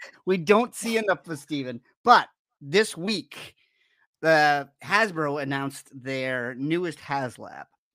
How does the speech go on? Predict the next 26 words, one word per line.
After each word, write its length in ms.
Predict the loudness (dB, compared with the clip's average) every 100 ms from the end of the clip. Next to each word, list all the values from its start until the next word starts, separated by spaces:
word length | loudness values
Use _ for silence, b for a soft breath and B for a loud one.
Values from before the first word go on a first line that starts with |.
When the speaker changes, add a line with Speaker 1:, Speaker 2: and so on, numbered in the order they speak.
| -8
Speaker 2:
And 300 | -6 -6 -6
as 160 | -8
soon 240 | -8 -6 -6
as 120 | -2
I 140 | -2
saw 520 | -2 -8 -6 0 0
it, 80 | -2 _ _ _ _ _ _ _ _ -18 -6
I 100 | -6
sent 240 | -4 -4
it 60 | -4
right 180 | -6 -8
to 80 | -10
Stephen 340 | -10 -8 -10 b b b
because 420 | -10 -2 -2 -2 -8 b b b
Stephen 420 | -10 -2 4 6 6
was 160 | 6
my 140 | 6 6
litmus 420 | 4 -2 -12 -8
test. 320 | -10 -10 -8
Now, 140 | -6
if 220 | -2 -2 0
you 120 | 2
recall, 640 | 2 2 2 8 8 8
going 280 | 4 2 2
back 260 | 4 2 0
years, 520 | -4 -2 -2 -8 -18